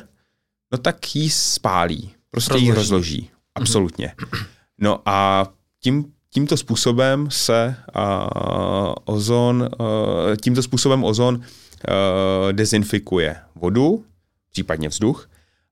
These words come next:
Speaker 1: A, eh, ozon je vlastně plyn, který se v čase rozpadá. To znamená, po vteřinách, následně po minutách, v té druhé fázi kinetického rozkladu,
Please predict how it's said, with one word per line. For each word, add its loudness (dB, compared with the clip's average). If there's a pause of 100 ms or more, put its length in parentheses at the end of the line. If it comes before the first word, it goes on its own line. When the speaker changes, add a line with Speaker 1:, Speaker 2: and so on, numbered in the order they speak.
(160)
Speaker 1:
A, 2
eh, -2
ozon 0
je 0
vlastně 0 (720)
plyn, 2
který 0
se 0
v -8
čase -2
rozpadá. 0 (520)
To -10
znamená, 2
po -4
vteřinách, -2 (460)
následně -2
po -6
minutách, -4
v -20
té -10 (120)
druhé -8
fázi -4
kinetického -4
rozkladu, -2